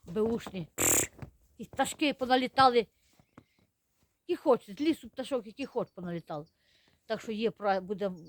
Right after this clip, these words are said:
е, шукати беушні рамки. В мене є такі, які вони в хорошому стані. Просто, знаєте, друзі, коли я починав працювати, я ба-, по-, получ-, брав рамки без плечиків. Ну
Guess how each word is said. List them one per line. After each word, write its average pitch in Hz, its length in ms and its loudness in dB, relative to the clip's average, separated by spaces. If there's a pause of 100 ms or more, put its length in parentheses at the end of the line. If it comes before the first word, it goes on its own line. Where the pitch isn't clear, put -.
(120)
е, 175 280 -6
шукати 185 440 -6
беушні 175 440 -6
рамки. 254 360 -6
В - 20 -16
мене 254 200 -8
є 196 240 -2 (500)
такі, 392 220 -2
які 370 240 2
вони 254 160 0
в - 60 -6
хорошому 415 440 -2
стані. 214 300 -2
Просто, 254 360 -2
знаєте, 233 320 2
друзі, 214 340 0 (580)
коли 226 160 4
я 226 80 8
починав 214 420 -2
працювати, 240 520 0
я 202 140 4
ба-, 196 180 0
по-, 196 260 -6 (140)
получ-, 196 340 -8
брав 196 300 2
рамки 240 460 0
без 185 220 -4
плечиків. 170 640 -6 (320)
Ну 480 160 -4